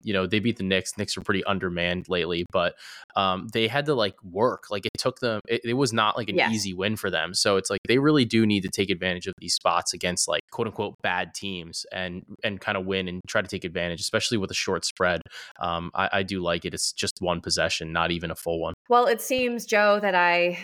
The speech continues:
Speaker 2: began this podcast thinking
Speaker 1: <laughs>
Speaker 2: about placing some bets, and I, I believe right now I am going to place some bets. So <laughs>
Speaker 1: <laughs>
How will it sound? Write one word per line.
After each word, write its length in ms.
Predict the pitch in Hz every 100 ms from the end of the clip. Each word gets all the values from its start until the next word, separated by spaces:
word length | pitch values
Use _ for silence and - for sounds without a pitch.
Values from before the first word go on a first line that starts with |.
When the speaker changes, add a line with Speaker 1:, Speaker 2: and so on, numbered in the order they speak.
| -
Speaker 2:
began 340 | 202 202 269 285
this 180 | 262 - -
podcast 1120 | 214 208 202 208 185 180 180 - - - - -
thinking 360 | 240 240 226
Speaker 1:
<laughs> 60 | 214
Speaker 2:
about 480 | 190 185 180 - -
placing 380 | 190 185 190
some 160 | 185 180
bets, 360 | 175 160 156 -
and 160 | 165
I, 120 | 156 - _
I 100 | 175
believe 400 | 175 185 190 185
right 200 | 175 170
now 180 | 165 156
I 80 | 156
am 140 | 156
going 280 | 160 147 135
to 80 | -
place 340 | - 139 131
some 140 | 170 156
bets. 340 | 135 165 -
So 240 | 226 214 320
<laughs> 120 | -
Speaker 1:
<laughs> 240 | 453 -